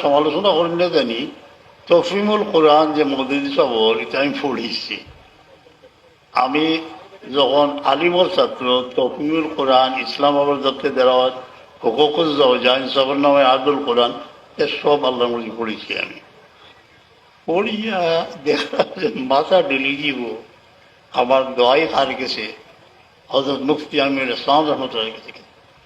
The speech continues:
গিয়ালে খুশ হয়ে গেছে। কইছে, "আজিজম", ওলা মায়া করে কইলে, "আজিজম, ये दिल से निकालो और सुनो।" দুই মিনিটের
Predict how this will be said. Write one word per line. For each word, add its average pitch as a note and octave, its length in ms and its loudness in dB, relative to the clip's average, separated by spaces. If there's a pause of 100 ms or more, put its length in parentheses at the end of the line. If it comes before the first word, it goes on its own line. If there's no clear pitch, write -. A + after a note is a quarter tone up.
(460)
গিয়ালে D#3+ 300 2
খুশ F#3+ 360 0
হয়ে D#3+ 120 -2
গেছে। - 260 -10 (1160)
কইছে, F3+ 300 2
"আজিজম", F3 600 2 (120)
ওলা F#3+ 280 4
মায়া D#3+ 320 2
করে F3 200 0
কইলে, E3 280 0
"আজিজম, D#3+ 540 2 (480)
ये D#3 120 2
दिल F3+ 220 -4
से F3+ 180 0
निकालो E3 500 2
और C3+ 260 -4
सुनो।" E3+ 240 2 (920)
দুই E3 240 0
মিনিটের F#3 360 2